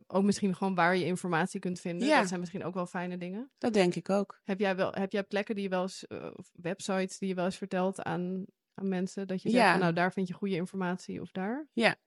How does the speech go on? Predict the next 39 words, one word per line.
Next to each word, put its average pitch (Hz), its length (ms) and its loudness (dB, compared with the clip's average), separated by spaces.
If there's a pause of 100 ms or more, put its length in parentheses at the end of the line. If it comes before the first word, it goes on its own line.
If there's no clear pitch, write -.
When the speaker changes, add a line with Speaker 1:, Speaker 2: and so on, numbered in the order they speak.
Speaker 2:
ik 190 120 -6
geef 208 220 0
Speaker 1:
Ja? 208 120 4
Speaker 2:
wel, 202 160 8
eh, 190 100 6
websites 208 480 0
mee. 208 340 2
Dus, 196 260 -4
ehm, 180 880 0 (380)
ehm, 175 420 -4 (160)
meer 175 200 0
bijvoorbeeld 170 320 -2
van 165 240 -6
Sense 170 440 -4
en 175 180 -4
Sensoa 156 580 -6
en - 140 -6
Speaker 1:
Ja. 156 60 0
Speaker 2:
Sex. 151 440 -2 (560)
Speaker 1:
Oh 202 60 -2
ja. 226 80 0
Speaker 2:
Bijvoorbeeld, 170 260 4
hè, 190 140 6
dat 208 100 0
is - 80 -6
natuurlijk 185 200 0
Speaker 1:
Ja. 175 60 2
Speaker 2:
voor 180 100 4
jongeren 185 160 4
heel 170 300 2
leuk. 247 200 -2 (120)
Speaker 1:
Ja. 214 400 -2
Speaker 2:
Ja, 233 120 4
maar 226 240 8
ook 220 100 4
wel 208 240 6
websites 190 580 2
met, 175 360 0
eh, - 100 -2